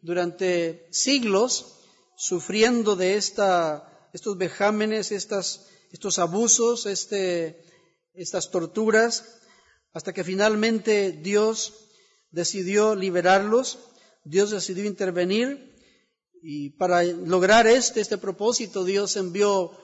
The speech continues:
plagas, varias plagas para provocar que Faraón los dejara ir. La Biblia <clears throat> menciona que finalmente Faraón tomó esta decisión, esta determinación,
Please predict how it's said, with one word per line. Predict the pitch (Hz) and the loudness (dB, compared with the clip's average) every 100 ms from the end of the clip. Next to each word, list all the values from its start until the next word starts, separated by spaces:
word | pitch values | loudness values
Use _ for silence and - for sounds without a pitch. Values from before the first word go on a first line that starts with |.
| _ _ - | _ _ 0
plagas, | 190 214 214 247 - - - _ _ _ _ | 4 6 4 0 -2 -8 -20 _ _ _ _
varias | 151 202 226 202 | 0 2 2 2
plagas | 202 208 214 233 - | 2 4 2 0 -2
para | 196 180 170 160 - | -2 2 0 -2 -4
provocar | 196 180 170 202 214 214 | -2 -2 0 2 2 0
que | 190 | -4
Faraón | 190 175 196 202 | 0 2 2 2
los | 185 | -2
dejara | 165 180 190 180 | -4 -4 0 2
ir. | 190 262 - - _ _ _ _ _ _ - | 2 -2 -6 -20 _ _ _ _ _ _ -12
La | 165 | -8
Biblia | 208 202 208 190 170 160 - - | -6 0 4 4 2 -4 -18 -8
<clears throat> | |
menciona | 214 214 196 170 226 233 233 208 | -4 0 0 0 2 2 4 2
que | 202 180 170 | 0 0 0
finalmente | 185 185 202 202 220 202 208 185 - - _ _ | 0 0 2 2 0 0 0 0 -6 -20 _ _
Faraón | - 180 175 247 311 | -2 2 2 2 0
tomó | 240 190 190 | -2 0 -2
esta | 185 185 | -2 -4
decisión, | 170 180 156 196 202 | -4 -6 -4 -2 -2
esta | 190 196 | -2 -2
determinación, | 180 175 175 180 170 - 202 262 | -2 -2 -2 -2 -2 0 0 0